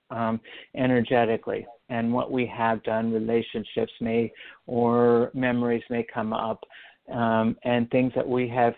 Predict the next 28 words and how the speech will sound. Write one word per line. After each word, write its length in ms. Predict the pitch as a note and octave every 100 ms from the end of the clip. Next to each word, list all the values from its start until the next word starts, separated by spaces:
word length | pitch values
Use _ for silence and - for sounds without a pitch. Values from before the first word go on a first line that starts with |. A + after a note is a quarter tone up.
| -
thought 220 | A#2+ B2
we 160 | B2 A#2+
have 200 | A2+ G#2
dealt 220 | - -
with 220 | C3 B2 - -
emotionally 920 | C3 A#2 A#2 A#2+ - C3+ C3 C#3 D3+ _ _
or, 720 | C3 A2+ A2+ A2+ A#2 A2+ A#2 -
um, 340 | A#2+ A2+ A2+ - - -
mentally, 720 | B2+ B2+ B2+ C#3+ C3+ C#3 -
and 220 | C3 A#2+ A#2+
we 140 | A#2+
might 380 | A2 A#2 A#2 -
find 320 | A#2+ A#2 A#2 -
cycles 480 | - B2+ B2 G#2+ A2 -
that 160 | A2+ -
we 200 | A2+ A2+
have 300 | A2+ G#2+ G#2
worked 260 | A#2 A#2 - -
through, 480 | C3 C#3+ C#3 A2+ A2+ - - - -
um, 280 | A#2 A2+ A#2+ -
come 220 | A#2+ A#2+ A2
up. 340 | G2 - - _ -
Um, 440 | A2 G#2+ G2+ G2+ - - - -
and 160 | - A2+ -
so 500 | A#2 A2+ A2 A2 G#2+ A#2 - -
understand 640 | B2 A#2 A#2 - B2+ B2+ B2+
that 100 | A#2
these 140 | B2